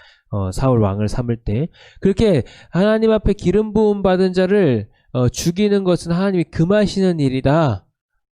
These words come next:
이것 때문에 안 죽인 거라고요. <laughs> 하나님이 금하신 일이기 때문에 안 죽였어요. 어...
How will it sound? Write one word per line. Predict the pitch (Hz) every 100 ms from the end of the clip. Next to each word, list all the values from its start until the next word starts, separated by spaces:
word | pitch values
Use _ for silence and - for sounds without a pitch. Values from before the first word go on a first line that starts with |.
| _ _ _ _ _ _ _ _ _ _ _ _ _ _ _ -
이것 | 180 208 233 277
때문에 | 277 262 247 240
안 | 175 147 185
죽인 | 214 214 208
거라고요. | 185 143 113 110 95 - _ _ -
<laughs> | 113 120 110 - _ _ _ _ _ _
하나님이 | - 202 220 226 214
금하신 | 185 202 233 220 226
일이기 | 196 190 190
때문에 | 196 185 175 196 226 113 - _ -
안 | 139 175
죽였어요. | 180 175 131 - 110 92 87 _ _ _ _ _ _ _ _ _ _ - - - - - - - _ _ _ -
어... | 165 170 170 165 156